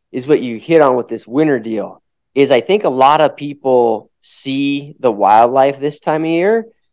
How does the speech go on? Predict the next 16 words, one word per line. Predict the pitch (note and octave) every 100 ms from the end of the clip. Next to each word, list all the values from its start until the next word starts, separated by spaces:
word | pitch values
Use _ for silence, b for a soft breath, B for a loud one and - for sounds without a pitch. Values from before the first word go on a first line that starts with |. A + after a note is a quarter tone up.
| _
you | D3+
know, | D3+ -
even | D3 F#3+ G3 F3
if | E3+
they're | - D#3+ C#3 C3+
standing | - - C#3+ D3 D3 C3+ C3
in | B2+ B2 A#2+ A2+ _ _ _ _
two | - F3+
feet | E3+ D3+
of | A2+
snow, | - F3+ G3 B2+ C3+ C3 -
they |
still | C#3+ - B3+
look | A3 A3
pretty | - E3+
good. | A#2 F3 G3+ -